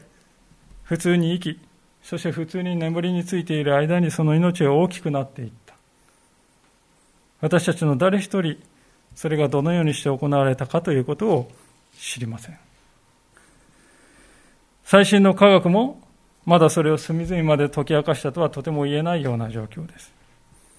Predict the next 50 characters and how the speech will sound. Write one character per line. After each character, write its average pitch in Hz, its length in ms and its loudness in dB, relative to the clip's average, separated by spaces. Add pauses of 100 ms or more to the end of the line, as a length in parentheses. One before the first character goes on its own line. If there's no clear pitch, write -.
(1600)
人 180 180 6
間 185 160 6
の 175 140 6
英 185 100 4
知 170 120 2
を 156 60 4
尽 - 140 -12
く 185 80 0
し 170 80 -6
て 151 100 2
も、 202 300 0
生 165 220 0
命 147 200 4
の 131 120 2
誕 139 240 0
生 139 160 0
と 139 100 -4
成 139 220 -2
長 139 160 -4
と 135 120 -4
い 139 40 0
う 143 40 -2
も 156 120 -2
の 151 60 0
は 135 80 2
依 123 80 0
然 151 200 -4
と 160 120 -12
し - 100 -18
て 156 300 -6 (300)
謎 127 260 -2
め 165 160 -2
い 160 60 -10
て 151 100 -12
い 165 80 -12
ま 156 140 -12
す。 - 160 -20 (640)
そ 147 100 -4
れ 147 60 0
は 143 60 2
一 180 180 -8
つ 180 120 -10
の 143 160 -6
神 175 440 -8
秘 139 100 -12
で 113 100 -14
あ 101 40 -16
り 98 80 -16
ま - 140 -20
す。 - 140 -20